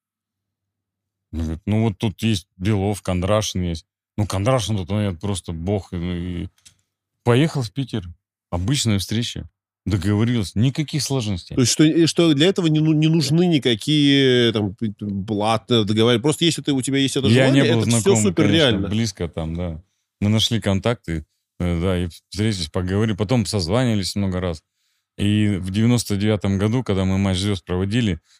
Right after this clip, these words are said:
Speaker 1: э, Петрович давал мне, э, значит, э, добро на то, что он приедет на матч звезд наш, на знаменитый, вот, пермский.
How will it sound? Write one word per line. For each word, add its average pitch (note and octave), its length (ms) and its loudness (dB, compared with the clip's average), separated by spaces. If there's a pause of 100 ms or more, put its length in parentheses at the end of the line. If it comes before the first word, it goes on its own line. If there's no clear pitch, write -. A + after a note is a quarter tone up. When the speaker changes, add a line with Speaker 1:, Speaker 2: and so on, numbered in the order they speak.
(220)
Speaker 1:
э, F2 200 -2
Петрович G#2+ 440 2
давал G#2+ 340 2
мне, F#2+ 340 0
э, E2 1000 -6
значит, F2 340 -4 (540)
э, F2+ 160 -2
добро G2+ 400 2
на G2 120 0
то, G#2+ 100 -2
что - 160 -6
он F2+ 100 -2
приедет G2 280 0
на F#2+ 80 -2
матч F#2+ 200 0
звезд C3 320 -2
наш, F2+ 260 -2
на E2 140 -6
знаменитый, F#2 520 -2
вот, D#2+ 160 -10
пермский. E2+ 440 -6